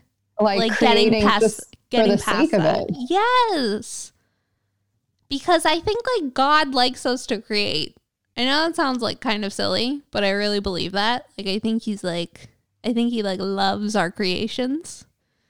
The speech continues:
Speaker 1: I would totally agree. I mean, I think just even biologically with, you know, the fundamental purpose of our existence is, biologically speaking, to procreate, to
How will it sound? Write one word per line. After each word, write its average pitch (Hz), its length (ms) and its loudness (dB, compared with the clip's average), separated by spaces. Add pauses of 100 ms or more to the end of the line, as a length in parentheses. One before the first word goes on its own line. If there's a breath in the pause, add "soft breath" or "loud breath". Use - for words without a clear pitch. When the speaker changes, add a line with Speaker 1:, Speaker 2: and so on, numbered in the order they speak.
(840 soft breath)
Speaker 1:
I 226 240 4
would 294 180 4
totally 285 600 4
agree. 254 280 2
I 185 120 4
mean, 196 120 0
I 196 120 0
think 220 200 -2
just 226 200 2
even 202 260 6
biologically 196 1000 4
with, 185 440 2
you 196 100 2
know, 190 380 0 (380)
the - 80 -2
fundamental 214 720 2 (200)
purpose 226 760 2
of 190 100 2
our 180 160 6
existence 196 640 0
is, 180 240 0 (1200)
biologically 196 720 2
speaking, - 640 -4 (200)
to 220 120 -4
procreate, - 640 -2 (140)
to 185 540 2